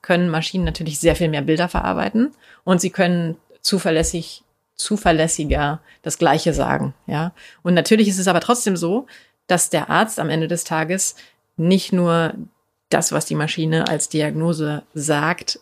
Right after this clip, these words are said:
interpretieren muss und vielleicht auch nochmal neu einschätzen muss,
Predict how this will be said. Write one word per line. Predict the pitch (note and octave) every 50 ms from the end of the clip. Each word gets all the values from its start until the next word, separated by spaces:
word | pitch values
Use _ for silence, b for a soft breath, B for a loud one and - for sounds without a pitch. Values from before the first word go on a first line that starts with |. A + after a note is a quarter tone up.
| _ -
interpretieren | - F3 E3 - E3+ - - E3 - - - G#3+ A3 A3
muss | G#3 G3+ G#3 G#3 -
und | - D#3+
vielleicht | D#3+ F3 D3+ D3+ -
auch | - D3
nochmal | E3 D#3 D#3 D#3+
neu | E3 F3 G3+ B3+
einschätzen | C4+ C4 C#4 C#4 - C4+ - - - B3+
muss, | B3+ C#4+ F4+ F#4 - -